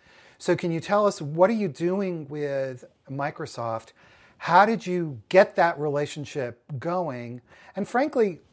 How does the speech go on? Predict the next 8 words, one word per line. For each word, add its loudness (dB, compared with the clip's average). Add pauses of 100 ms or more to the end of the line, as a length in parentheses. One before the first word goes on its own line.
(160)
why 6
did 2
Microsoft 2
decide 0
to -6
go -2
with -8
you -2